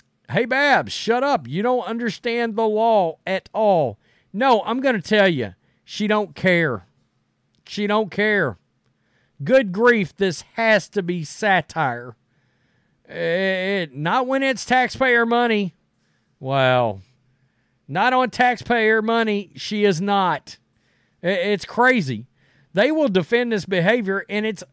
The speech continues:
I, I'm telling you right now, it's all because it's, it's Trump.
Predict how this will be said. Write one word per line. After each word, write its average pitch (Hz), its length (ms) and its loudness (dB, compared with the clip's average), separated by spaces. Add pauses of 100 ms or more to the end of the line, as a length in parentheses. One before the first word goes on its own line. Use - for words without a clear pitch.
(160)
I, 190 140 -10
I'm 202 220 -6
telling 254 300 -4
you 208 80 -4
right 202 220 -2
now, 185 380 -4 (460)
it's 247 160 -6
all 220 160 4
because 170 340 -2
it's, - 260 -10
it's 165 200 -8
Trump. 151 400 -6